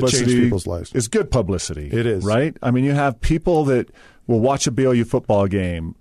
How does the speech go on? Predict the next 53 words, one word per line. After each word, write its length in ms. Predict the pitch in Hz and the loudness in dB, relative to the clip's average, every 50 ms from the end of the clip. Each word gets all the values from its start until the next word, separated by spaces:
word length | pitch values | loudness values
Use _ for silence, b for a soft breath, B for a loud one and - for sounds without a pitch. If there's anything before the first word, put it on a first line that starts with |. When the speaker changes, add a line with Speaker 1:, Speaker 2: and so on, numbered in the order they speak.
| _ _ - - | _ _ -6 -2
Speaker 1:
and 120 | 113 107 | 0 0
then 380 | 117 113 110 110 110 110 117 117 | 2 2 2 2 2 2 2 0
maybe 260 | 127 131 127 131 127 117 | 2 2 2 2 2 2
learn 320 | 117 127 127 123 120 113 | 2 2 2 2 0 0
just 240 | - 135 147 - - | 0 0 -2 0 0
a 40 | 131 | 0
little 460 | 117 110 120 127 135 151 151 147 143 | 0 0 2 2 2 2 2 2 2
bit 160 | 117 123 117 | 2 2 0
about 380 | 110 95 82 101 92 92 92 90 | 0 0 0 0 0 0 0 -2
it, 160 | 85 - - | -4 -6 -4
or 140 | - 117 113 | -2 -2 0
just, 200 | 104 165 180 151 - | 0 0 0 0 0
honestly, 360 | - 143 151 165 - 165 151 | 0 0 0 0 0 0 0
just 320 | 123 - - 160 175 - | 0 0 0 0 0 0
because 300 | - 165 143 - 160 131 | -2 -4 -2 -2 -2 0
they 80 | 135 131 | 2 0
watched 400 | 117 104 113 120 127 135 - - | 2 2 2 0 0 0 0 0
that 140 | 135 117 98 | -2 0 0
B 100 | 123 120 | 2 2
O 60 | 113 | 2
U 100 | 113 107 | 2 2
football 380 | - - 123 - - 110 101 95 | 2 0 -2 0 2 0 2 2
game, 360 | 87 98 95 92 95 95 90 B B B B B B B B B B B - | 0 0 -2 0 -2 -2 -4 B B B B B B B B B B B -12
some 180 | - - 120 | -4 0 0
missionaries 380 | 113 139 127 - 131 117 110 90 | 2 2 2 0 0 0 0 2
knock 260 | 107 107 104 104 - | 2 0 0 0 0
on 80 | 110 104 | 0 0
their 140 | 104 101 95 | 0 0 0
door 240 | 104 104 104 104 | 2 2 2 2
and 80 | 101 98 | 2 2
they're 100 | 101 101 | 0 0
like, 300 | 101 101 98 95 - - _ - _ _ _ _ _ _ | 0 0 -2 -2 -4 -8 _ -20 _ _ _ _ _ _
"Oh, 340 | - 131 147 156 156 160 156 | -10 -8 -6 -2 0 0 2
you're 160 | 143 139 151 | 2 2 2
the 80 | 139 135 | 0 0
B 180 | 101 139 139 | 0 0 2
Y 140 | 135 131 127 | 2 2 2
U 160 | 131 147 156 | 2 0 0
people." 640 | - - - 101 90 - 90 82 78 76 76 - _ _ _ - | -2 0 -2 -2 -2 -2 -4 -4 -4 -6 -8 -12 _ _ _ -6
Or, 100 | - 110 | -2 0
you're, 140 | 123 120 117 | 2 0 0
you 100 | - 135 | 0 0
know, 280 | 123 120 110 113 123 120 - - | 2 4 4 2 2 0 -2 0
it's 180 | 135 139 131 | 0 0 2
just 180 | - 165 - - | 2 0 0 0
kinda, 320 | 170 165 156 143 135 117 - - | 0 0 2 2 0 0 -2 -4
it's 120 | 117 - 135 | -4 0 0
a, 100 | 117 101 92 - - b b b b b b b | 0 0 -2 -6 -14 b b b b b b b
softens 480 | - - - 135 135 143 - 143 123 - | -8 -4 -4 -2 -2 -2 -2 -2 -2 0
some 140 | - 123 | 0 -2
hearts, 520 | 110 92 117 120 117 120 120 117 - - - - | 0 0 2 2 4 4 2 0 -2 -6 -6 -2
and 160 | - 113 101 | -2 -2 0
they're 320 | 110 104 104 104 101 98 | 2 2 2 2 0 -2